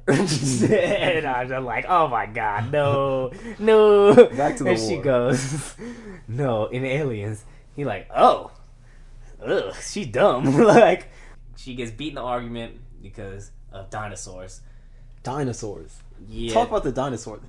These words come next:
Speaker 1: Bruh, it was
Speaker 2: C G I.
Speaker 1: hilarious. John C. Reilly played God, and he's, and his brain came out too. The funnier part was, like, literally, Lil Dicky's brain comes out of the closet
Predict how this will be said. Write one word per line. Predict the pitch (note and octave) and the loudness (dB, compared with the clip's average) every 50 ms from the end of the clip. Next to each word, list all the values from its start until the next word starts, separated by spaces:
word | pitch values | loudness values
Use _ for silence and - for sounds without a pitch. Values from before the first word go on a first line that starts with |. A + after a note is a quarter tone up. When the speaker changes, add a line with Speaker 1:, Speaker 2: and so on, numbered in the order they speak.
| G#2 G#2+ | -16 -12
Speaker 1:
Bruh, | A2 A2+ A2+ A2 | -10 -6 -4 -2
it | A#2 | -2
was | A#3+ | -2
Speaker 2:
C | - F3 | 0 2
G | E3+ | 2
I. | D3+ D3 D3+ D3 D3 D3 | 2 2 2 0 0 -2
Speaker 1:
hilarious. | C#3+ G#2+ A2 A2+ A2+ A#2+ B2+ B2 A2+ G#2+ G#2 G#2 G#2 G#2 G#2+ A#2 - - - - - - B2 B2 | -4 -6 -6 -6 -6 -4 -4 -6 -6 -8 -8 -8 -8 -8 -10 -10 -12 -14 -18 -20 -20 -18 -16 -10
John | A2+ B2 A#2 B2+ C#3 C#3+ | -6 -6 -4 -4 -6 -6
C. | - C#3 C3+ | -8 -8 -6
Reilly | B2+ B2 A#2 A#2+ B2 B2+ B2+ C3 | -2 0 0 0 0 0 -4 -8
played | A#2+ - C3 A#2 A2 G#2 G#2+ | -8 -8 -6 -6 -6 -8 -6
God, | A#2 G#2 G#2+ G#2+ A2+ B2 B2+ B2+ A#2+ - - - - - | -4 -4 -4 -4 -4 -8 -10 -12 -14 -18 -20 -20 -18 -14
and | A2 A2+ A2+ | -12 -10 -10
he's, | A2+ A2+ A2+ G#2+ G#2 G#2 - - - - | -8 -10 -10 -12 -14 -16 -18 -20 -20 -16
and | - G#2+ G#2+ | -14 -12 -10
his | G#2+ A2+ G#2+ | -10 -10 -10
brain | G2+ - - C3 E3+ G3+ G3+ F#3 E3 | -10 -8 -2 0 2 2 2 2 0
came | - D3+ C#3+ C3 B2 | -4 -6 -6 -4 -4
out | A2+ G2+ G#2 G#2 - G#2 - | -6 -6 -8 -10 -12 -14 -16
too. | - - E3 D#3 C3 G#2+ G2 | -8 -4 -2 -2 -2 -4 -6
The | G#2 B2 B2+ B2 A#2 - - | -8 -8 -10 -10 -14 -12 -6
funnier | F3+ G3 G3 F3 D3 B2+ | -4 -4 -2 -2 -4 -6
part | - C#3 C3 A#2 | -6 -6 -4 -4
was, | A2+ G#2 G#2 | -6 -8 -10
like, | F#2+ F2 D#2+ - | -14 -14 -16 -16
literally, | - C#2 A#2 C#3 E3 G3+ G#3+ F#3+ E3 C#3+ C3 A#2+ G#2+ G2+ G#2 A2 - - - - - - - - A2+ | -14 -10 -6 0 2 4 4 4 2 0 0 -4 -6 -8 -10 -14 -18 -20 -20 -20 -20 -20 -20 -16 -8
Lil | A#2+ D3 E3+ | -6 -6 -4
Dicky's | D#3+ F3 E3 D#3 D3 | -4 -4 -6 -8 -10
brain | C3 C3+ D#3+ C#3+ C3 B2 | -6 -4 -4 -4 -4 -6
comes | - - C#3 D3 D#3 | -8 -10 -8 -6 -6
out | C#3 C3+ C#3 | -6 -6 -6
of | B2 | -10
the | A#2+ | -14
closet | - - - C3+ A2+ G2+ G2+ F#2+ - E2+ - | -12 -10 -10 -10 -10 -10 -12 -16 -16 -18 -18